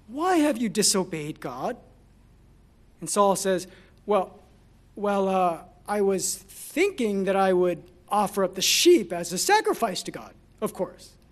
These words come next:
And Samuel says, "Behold,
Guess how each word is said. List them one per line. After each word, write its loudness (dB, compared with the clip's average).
And -16
Samuel 4
says, -2
"Behold, 0